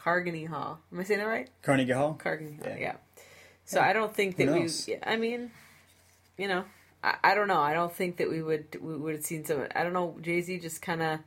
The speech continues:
Speaker 1: has that side of him that people respect and, and are willing to, um, allow him into stuff like that. And that's huge. That's
Speaker 2: Yeah, Carnegie
Speaker 1: huge.
Speaker 2: Hall is a really a royal place.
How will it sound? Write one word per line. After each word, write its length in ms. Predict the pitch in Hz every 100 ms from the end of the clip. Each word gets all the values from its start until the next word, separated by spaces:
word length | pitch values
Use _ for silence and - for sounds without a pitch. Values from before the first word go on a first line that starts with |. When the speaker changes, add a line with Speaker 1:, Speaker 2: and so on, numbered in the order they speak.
| _ - _ _
Speaker 1:
has 260 | - 175 180
that 220 | 185 -
side 260 | 170 160 196
of 80 | 175
him 300 | 139 143 151
that 300 | 139 135 -
people 260 | 160 156
respect 680 | 160 160 - 127 156 180 -
and, 380 | - 151 143 143
and 420 | - 151 147 143
are 140 | - 151
willing 400 | 147 151 151 147 -
to, 440 | 160 151 147 147 -
um, 220 | 147 143
allow 260 | 147 151 151
him 100 | 151
into 180 | 196
stuff 340 | 208 - 147 147
like 180 | - -
that. 200 | 98 - - _ _ _
And 80 | - 262
that's 100 | -
huge. 540 | 277 233 131 - - _ _ _ _ _
That's 340 | - 139 117 -
Speaker 2:
Yeah, 60 |
Carnegie 240 | 180 190 165
Speaker 1:
huge. 120 | 143
Speaker 2:
Hall 220 | 135 139
is 80 | 123
a 60 | 120
really 300 | 127 131 123
a 60 |
royal 360 | 113 117 123 123
place. 520 | 117 123 - - -